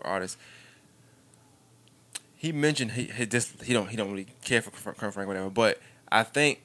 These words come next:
there was Kirk Franklin, did Kirk Franklin come out with a, with a group?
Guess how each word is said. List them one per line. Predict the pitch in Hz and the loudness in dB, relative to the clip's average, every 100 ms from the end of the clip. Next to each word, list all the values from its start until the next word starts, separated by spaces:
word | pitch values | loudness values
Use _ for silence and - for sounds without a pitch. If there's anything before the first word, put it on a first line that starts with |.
| _ - | _ -8
there | 113 | -2
was | 120 120 | 0 0
Kirk | 185 | 2
Franklin, | 208 160 - | 4 2 2
did | 127 - | -2 0
Kirk | 208 185 - | 2 2 4
Franklin | 170 139 | 2 2
come | 156 | 4
out | 143 | 6
with | 120 | 6
a, | 82 | 4
with | 101 | 0
a | 104 | 0
group? | 101 151 - | 2 2 0